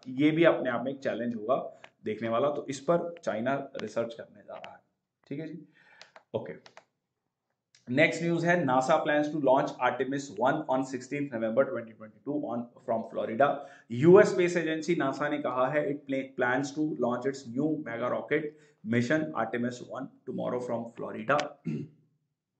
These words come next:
<clears throat> तो यहां पर, अ, after two failed attempts, nasa is planning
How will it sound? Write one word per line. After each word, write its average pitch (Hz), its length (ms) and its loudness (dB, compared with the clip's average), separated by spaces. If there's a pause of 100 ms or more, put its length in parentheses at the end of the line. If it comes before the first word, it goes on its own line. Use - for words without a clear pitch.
(1600)
<clears throat> 185 320 4 (440)
तो 185 100 6
यहां 151 300 6
पर, 180 520 6
अ, 131 360 6
after 190 240 4
two 196 180 4
failed 180 240 6
attempts, 185 200 4
nasa 135 320 0
is 147 100 2
planning 147 440 -2